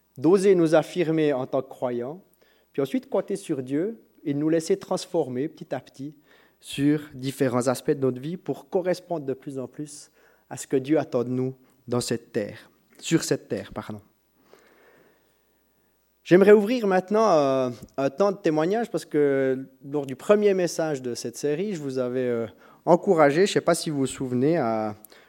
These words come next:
pouvoir noter une chose ou une attitude qui devrait ou pourrait être transformée dans nos vies.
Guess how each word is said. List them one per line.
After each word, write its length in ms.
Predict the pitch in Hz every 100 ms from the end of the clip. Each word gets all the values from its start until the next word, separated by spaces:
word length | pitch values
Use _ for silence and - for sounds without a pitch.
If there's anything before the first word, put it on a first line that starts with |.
| _
pouvoir 340 | - 165 170 160
noter 520 | 170 175 202 208 208
une 200 | 226 233
chose 580 | 226 - 170 202 220 214 180 - _ _
ou 140 | 156
une 180 | 196 214
attitude 800 | 196 196 180 - 175 202 175 -
qui 480 | - 147 147 143 127 - - _ _ _ _ _ _ _ _
devrait 580 | 131 165 202 156 165 208
ou 80 | 180
pourrait 420 | - 190 160 175
être 240 | 196 196 -
transformée 920 | - 196 - 180 147 156 175 226 - _
dans 160 | 120 127
nos 160 | 135 135
vies. 340 | 160 233 277